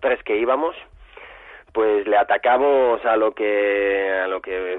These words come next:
fue, bueno, a lo desconocido, lo que nunca nadie había bajado, un valle desconocido por kayakistas, que es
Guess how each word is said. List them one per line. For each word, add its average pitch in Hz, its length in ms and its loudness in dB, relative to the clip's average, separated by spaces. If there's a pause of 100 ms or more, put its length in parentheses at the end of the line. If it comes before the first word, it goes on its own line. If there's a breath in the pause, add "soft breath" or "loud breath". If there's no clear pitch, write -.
(140)
fue, 120 540 2
bueno, 117 340 2
a 101 80 0
lo 98 460 -4
desconocido, 110 720 -2
lo 113 100 2
que 110 120 -6
nunca 127 360 -2
nadie 123 320 0
había 113 200 2
bajado, 120 320 0
un 113 260 -4
valle 110 640 0 (840 soft breath)
desconocido 110 600 -4
por 123 140 -4
kayakistas, 107 920 0 (400)
que 101 160 -4
es 110 60 -10